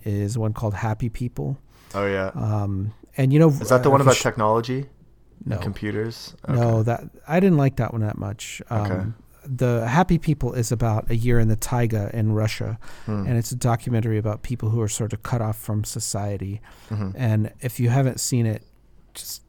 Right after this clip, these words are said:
Speaker 1: drop everything and just go watch that movie 'cause it is
Speaker 2: Okay.
Speaker 1: the best.
Speaker 2: Okay.
Speaker 1: Um, but, you know, Robin O'Neill went to Werner
Speaker 2: I
Speaker 1: Herzog,
Speaker 2: know.
Speaker 1: like, film school with
Speaker 2: Yeah.
Speaker 1: him. Um,
Speaker 2: <laughs> Yeah, she cites that as a, as a very significant life event.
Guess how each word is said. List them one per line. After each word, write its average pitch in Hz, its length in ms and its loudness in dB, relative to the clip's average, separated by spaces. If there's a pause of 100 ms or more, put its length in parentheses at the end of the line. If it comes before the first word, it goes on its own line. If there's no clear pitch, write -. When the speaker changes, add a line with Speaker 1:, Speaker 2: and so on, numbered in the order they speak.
(100)
Speaker 1:
drop 117 380 0
everything 107 480 0
and 101 80 -2
just 117 180 -8
go 101 160 -4
watch 98 400 -8
that 107 160 -8
movie 101 400 -4
'cause - 320 -10
it 104 80 -6
is - 140 -4
Speaker 2:
Okay. 95 80 -8
Speaker 1:
the 95 60 -10
best. - 440 -10 (160)
Speaker 2:
Okay. 90 280 -10 (120)
Speaker 1:
Um, 123 220 0
but, 135 180 2
you 165 100 6
know, 165 120 10
Robin 147 560 6
O'Neill 139 420 4
went 120 200 -2
to 120 220 0
Werner 120 280 2
Speaker 2:
I 107 60 4
Speaker 1:
Herzog, 101 380 0
Speaker 2:
know. 113 340 4
Speaker 1:
like, 95 100 -10 (240)
film 135 340 0
school 101 560 -4
with 104 80 -6
Speaker 2:
Yeah. 104 280 2
Speaker 1:
him. 107 80 -6 (800)
Um, 104 400 -2
Speaker 2:
<laughs> 110 40 -2
Yeah, 107 160 2
she 113 160 -6
cites 110 300 -2
that 110 140 2
as 101 140 -2
a, 98 140 0
as 95 160 -4
a 95 60 -4
very 95 280 -4
significant 98 560 -8
life 95 240 -4
event. 92 340 -6